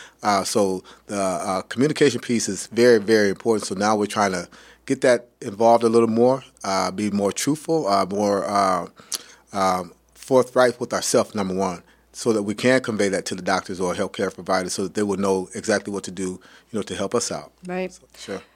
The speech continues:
Speaker 2: And I, I also know from our conversations with your, um, men's group that you're having, it, it
Speaker 1: Mm-hmm.
Speaker 2: gave them a space to just have a conversation amongst themselves. We know guys don't do that very
Speaker 1: Absolutely.
Speaker 2: well,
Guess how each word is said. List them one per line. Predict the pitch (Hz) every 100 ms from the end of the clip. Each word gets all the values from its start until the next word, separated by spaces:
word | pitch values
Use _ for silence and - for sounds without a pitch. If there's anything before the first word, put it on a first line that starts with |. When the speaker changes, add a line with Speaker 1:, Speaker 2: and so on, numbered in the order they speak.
| _
Speaker 2:
And | 240 247
I, | 254 -
I | 226
also | 247 294 302 285
know | 240 214
from | 208 214
our | 190
conversations | 208 220 202 - 196 196 196 185 180 - - 147
with | 180 190 185 175
your, | 170 170 170 -
um, | 165 156 143 165 208 _
men's | 202 233 254
group | - 175 -
that | 175
you're | 160
having, | - 156 151 147 151
it, | -
it | 196 196
Speaker 1:
Mm-hmm. | 190
Speaker 2:
gave | 214 233
them | 202 196 208
a | 180
space | - - 185 185 196 -
to | - 196 175 170 170 165 - - -
just | 262 269
have | 254
a |
conversation | 208 233 208 185 214 226 196
amongst | 180 185 202 -
themselves. | 170 - 202 208 - -
We | 214
know | 233 220 226 262
guys | 233 240 262 214
don't | 254 214 180
do | 269 285
that | 170 113 -
very | 156 151
Speaker 1:
Absolutely. | 147
Speaker 2:
well, | 143 135